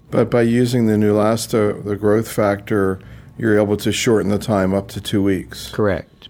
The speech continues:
Speaker 1: And what does that do? What's the advantage of giving it every two weeks?
Speaker 2: Well,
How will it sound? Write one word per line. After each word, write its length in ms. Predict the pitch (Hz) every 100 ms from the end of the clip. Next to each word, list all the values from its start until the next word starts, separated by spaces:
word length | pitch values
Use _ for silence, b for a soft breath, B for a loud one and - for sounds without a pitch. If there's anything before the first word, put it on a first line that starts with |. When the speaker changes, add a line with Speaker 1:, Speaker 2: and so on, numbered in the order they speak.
| -
Speaker 1:
And 440 | 117 113 107 -
what 120 | 127 147
does 160 | 123
that 260 | 123 117 117
do? 300 | 117 110 101
What's 260 | 107 107
the 120 | 110 104
advantage 380 | 104 107 104
of 140 | 101 95
giving 240 | 104 104
it 100 | 101
every 260 | 95 90 90
two 220 | - 92
weeks? 540 | 90 85 78 - - - -
Speaker 2:
Well, 460 | 175 180 180 147